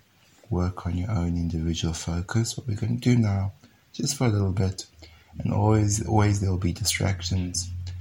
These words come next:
in my background, in your background, just to see if you can focus on that breathing by yourself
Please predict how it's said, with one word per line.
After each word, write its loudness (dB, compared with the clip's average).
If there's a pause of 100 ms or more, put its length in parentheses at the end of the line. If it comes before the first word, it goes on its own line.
(240)
in -2
my 2
background, -2
in -4
your -2
background, -4 (520)
just 2
to 4
see 4
if -2
you 0
can 0
focus 0 (1500)
on 0
that 2
breathing 4
by 4
yourself -2